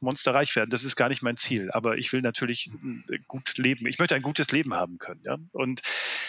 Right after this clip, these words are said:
äh, und da will ich einfach nicht aufgeben. Ich glaube auch, ich bin da fest von überzeugt, dass es geht. Müssen wir, da sind wir wieder bei dieser strukturellen Debatte, die wir jetzt auch nicht vertiefen wollen. Aber ich wollte es einfach nochmal dazu sagen,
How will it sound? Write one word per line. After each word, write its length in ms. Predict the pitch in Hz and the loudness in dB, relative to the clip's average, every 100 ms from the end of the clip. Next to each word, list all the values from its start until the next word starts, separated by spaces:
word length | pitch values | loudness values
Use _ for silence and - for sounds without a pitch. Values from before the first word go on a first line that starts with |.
| - - | -8 -6
äh, 180 | - 120 | 0 2
und 140 | 131 135 | 2 2
da 120 | 131 | 4
will 80 | 147 | 4
ich 160 | 156 | 4
einfach 160 | 143 135 | 2 0
nicht 180 | 143 135 | 0 2
aufgeben. 460 | 139 - 95 - - | 0 -2 -4 -6 -6
Ich 120 | - | 0
glaube 300 | 117 170 143 | 2 4 2
auch, 160 | 147 - | 0 -4
ich 260 | - - | -8 -10
bin 80 | - | -2
da 100 | 139 | -2
fest 280 | - 160 - | 2 0 2
von 120 | 139 | 0
überzeugt, 420 | 127 123 - 135 | 0 0 0 -2
dass 100 | 110 | -2
es 140 | 113 - | -4 -2
geht. 320 | 104 87 - | -2 -4 -6
Müssen 260 | 135 143 147 | -2 0 4
wir, 240 | 139 139 - _ _ _ _ | 4 4 -2 _ _ _ _
da 160 | - 131 | 2 2
sind 240 | 123 143 | 4 2
wir 120 | 151 131 | 2 4
wieder 280 | 139 139 | 6 6
bei 160 | 127 123 | 4 2
dieser 400 | 127 123 127 123 | 4 4 6 4
strukturellen 560 | - - 123 117 127 117 | 2 -2 -2 2 2 2
Debatte, 380 | 104 117 - | 2 2 0
die 100 | 117 | 0
wir 80 | 110 | 4
jetzt 260 | 110 - - | 4 2 -2
auch 140 | 117 | -2
nicht 240 | 120 - - | -4 -4 -4
vertiefen 440 | 110 160 - 101 | -4 -4 -4 -2
wollen. 200 | 98 123 | 0 0
Aber 180 | 120 127 | 0 0
ich 200 | 131 - | 0 2
wollte 160 | 156 | 2
es 100 | - | 2
einfach 220 | - 143 151 | 0 2 2
nochmal 180 | 143 | 4
dazu 300 | 127 123 127 | 2 2 0
sagen, 380 | 90 117 131 156 | 2 4 4 0